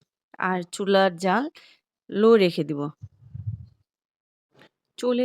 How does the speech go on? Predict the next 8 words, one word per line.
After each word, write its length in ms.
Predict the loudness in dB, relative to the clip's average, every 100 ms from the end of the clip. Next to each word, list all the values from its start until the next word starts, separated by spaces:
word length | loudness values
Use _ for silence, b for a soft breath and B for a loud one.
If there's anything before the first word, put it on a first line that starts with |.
| -2
এলাম 260 | -4 -4 -4
মিষ্টি 360 | -6 -6 -8 -8
বানানোর 480 | -2 0 0 -2 -8
প্রসেসে। 560 | -10 -10 -8 -10 -10 -14 -16 _ _ _ _ _ _ _ _ _ _ _ _ _ _ _ _ _
ছানাটাকে 380 | -4 -2 -4 -6
ভেঙে 380 | -2 0 2 2
নিচ্ছি। 400 | 0 -2 -8 -14 -14 -16
ছানাটা 380 | -14 -12 -8 -6